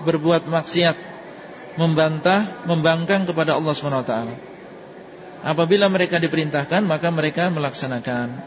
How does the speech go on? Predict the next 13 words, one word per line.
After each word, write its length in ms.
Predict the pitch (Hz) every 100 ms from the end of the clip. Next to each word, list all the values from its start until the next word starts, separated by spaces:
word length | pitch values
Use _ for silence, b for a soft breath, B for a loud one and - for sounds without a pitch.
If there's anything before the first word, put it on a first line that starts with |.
| - - - - - - - -
Allah 200 | 143 165
mengatakan, 600 | 156 147 139 131 170 196
"La 240 | 165 175 175
ya'sunallaha 840 | 160 127 160 156 147 147 151 147
ma 320 | 143 160 170 156
amarahum 520 | 165 170 180 180 240 - - - - - -
wa 100 | 165
yaf'aluna 600 | 165 160 - 147 170 165
ma 160 | 143 147
yu'marun." 560 | 147 131 131 127 123 120 123 - - - - - - - - - - -
Mereka, 360 | 170 214 185 170
para 200 | 170 165
malaikat, 480 | 147 143 143 190